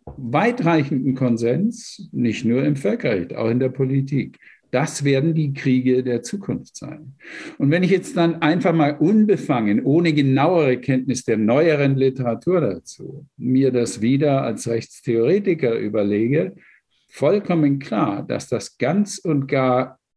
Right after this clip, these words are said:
echte Schläge gegen ein anderes Land sind,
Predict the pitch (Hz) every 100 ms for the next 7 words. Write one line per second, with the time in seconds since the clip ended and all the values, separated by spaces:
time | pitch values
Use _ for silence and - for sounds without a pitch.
0 | - - - - - 185 - - _ _
1 | - 165 - - 151 147 - - _ _
2 | _ - _ - - 131 147 175 190 151
3 | 139 185 220 - _ - 151 151 147 143
4 | 143 147 135 131 139 139 101 - 107 117
5 | 139